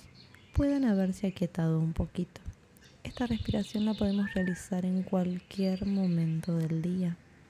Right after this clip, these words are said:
sobre todo si nos cuesta dormirnos, cosa que a mí no. Dicen que si te pones boca arriba y haces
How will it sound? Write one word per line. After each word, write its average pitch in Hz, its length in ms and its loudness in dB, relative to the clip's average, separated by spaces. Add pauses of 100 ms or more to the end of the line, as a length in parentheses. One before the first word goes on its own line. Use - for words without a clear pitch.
(640)
sobre 190 360 0
todo 220 600 2
si - 240 -6
nos 180 180 0
cuesta - 380 -2
dormirnos, 208 840 2 (540)
cosa 165 320 -2
que 151 120 0
a - 20 2
mí 151 180 4
no. 190 260 6 (840)
Dicen 185 840 4
que - 180 -8
si - 180 -6
te 156 120 -2
pones 156 380 -2
boca 175 340 -2
arriba 196 600 0
y 185 120 0
haces - 420 -6